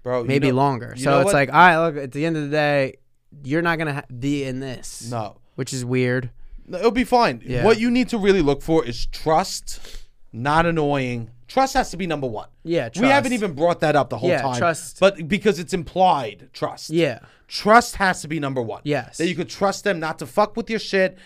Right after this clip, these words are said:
Speaker 1: and to, to, like, not take, touch your
Speaker 2: Yeah,
Speaker 1: shit
Speaker 2: my
Speaker 1: or be respectful.
Speaker 2: information. Like, I talk,
Speaker 1: Yes.
Speaker 2: I'm like, there's things that can't be said to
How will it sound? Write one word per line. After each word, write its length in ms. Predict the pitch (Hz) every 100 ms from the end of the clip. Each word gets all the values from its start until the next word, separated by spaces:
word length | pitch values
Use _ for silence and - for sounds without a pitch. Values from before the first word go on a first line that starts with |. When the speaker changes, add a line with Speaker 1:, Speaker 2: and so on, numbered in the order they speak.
| - -
Speaker 1:
and 180 | 139 127
to, 180 | 147 139
to, 480 | - 156 147 143 131
like, 260 | 139 131
not 240 | 160 151 -
take, 280 | 143 123 -
touch 220 | 147 127
your 120 | 226
Speaker 2:
Yeah, 80 | 220
Speaker 1:
shit 80 | 165
Speaker 2:
my 120 | 165
Speaker 1:
or 60 | 165
be 80 | -
respectful. 180 | 127 156 185
Speaker 2:
information. 320 | - 185 170
Like, 140 | 151
I 140 | 151 165
talk, 420 | 214 175 175 165
Speaker 1:
Yes. 100 | -
Speaker 2:
I'm 200 | 160 180
like, 280 | 170 139 139
there's 220 | 143 143
things 220 | 147 151
that 180 | 156 - - 131
can't 280 | - 147 151
be 100 | 147
said 260 | - 202 139
to 300 | 127 120